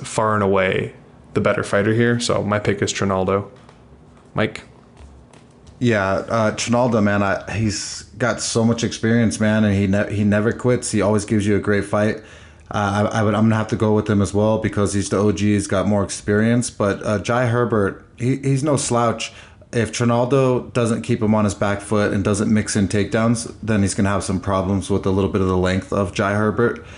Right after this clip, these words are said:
Speaker 2: But, uh, Trinaldo's not a s-, an idiot, and he also has a decent gas tank. He is used to the humidity as well over in Brazil, similar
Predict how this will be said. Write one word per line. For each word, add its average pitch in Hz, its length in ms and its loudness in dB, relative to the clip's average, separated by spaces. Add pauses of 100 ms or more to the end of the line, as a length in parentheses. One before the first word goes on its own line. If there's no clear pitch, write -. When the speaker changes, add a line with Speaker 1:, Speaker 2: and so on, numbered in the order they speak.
(260)
Speaker 2:
But, 104 180 2
uh, 95 320 2
Trinaldo's 104 420 0
not 98 120 2
a 90 40 0
s-, - 220 -6
an 104 140 2
idiot, 104 440 2
and 98 200 0
he 98 300 0
also 104 320 0
has 98 100 0
a 90 40 0
decent 101 360 -2
gas 98 240 -2
tank. 113 320 0 (240)
He 107 120 0
is 98 120 2
used 104 160 2
to 107 80 0
the 95 80 2
humidity 98 480 2
as 92 180 0
well 98 340 0
over 101 280 0
in 92 80 -2
Brazil, 98 480 0
similar 95 460 0